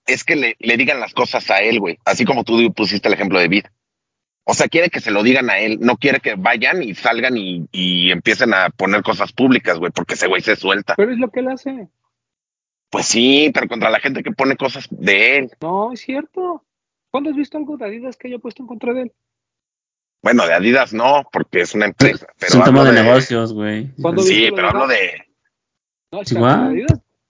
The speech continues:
Speaker 2: lo de, lo de Adidas no fue contra la empresa. Él se agarró específicamente contra gente dentro de la marca.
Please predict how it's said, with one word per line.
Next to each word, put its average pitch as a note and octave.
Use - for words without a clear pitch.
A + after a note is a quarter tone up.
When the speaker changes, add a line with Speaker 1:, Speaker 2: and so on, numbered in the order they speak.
Speaker 2:
lo F#3+
de, F#3
lo F3+
de G3
Adidas D#4+
no A#3+
fue A3
contra F#3
la A#2
empresa. A3
Él F3+
se -
agarró F3+
específicamente F#3
contra C#3
gente A3
dentro F3
de D#3+
la B2+
marca. -